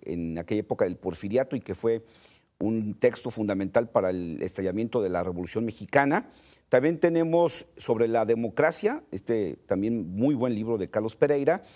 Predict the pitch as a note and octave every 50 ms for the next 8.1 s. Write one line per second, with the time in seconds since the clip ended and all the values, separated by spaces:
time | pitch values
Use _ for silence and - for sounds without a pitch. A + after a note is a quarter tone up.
0 | - - - _ _ - D3 D#3 F3+ F#3+ - - F3+ E3 D#3 E3+ E3+ F3 F3 D#3+
1 | D3 D#3 E3 E3 D3 - - C3 - - C3+ B2+ C#3 C#3+ C#3+ B2 C#3 C#3 C3 C#3+
2 | C3 B2+ A#2+ - - B2 A#2+ A#2 B2+ - _ _ - - G#2+ A#2 A#2+ - - _
3 | - _ - A2+ G#2+ G2 - - _ - G2+ A2 D#3 F3 - - A#2 G2+ F2+ -
4 | F#2+ E2+ F2+ G2+ G2 A2+ C3 D3 D3 F3+ - - _ _ _ _ _ _ _ _
5 | _ G2 G#2 G#2+ G#2+ G#2 - B2 A2+ A2+ G#2+ A#2 A2+ B2+ C3 C#3+ D3 D3+ D3 -
6 | - B2+ C3+ C#3 C3 B2 B2+ - B2+ B2+ B2+ B2 B2+ C3 C3 B2+ C3 C#3 C#3+ -
7 | - _ - F2+ - - G#2+ A2+ A#2 A#2+ A2+ A#2+ A#2+ A2 - - C3+ C3 C3 D#3+
8 | -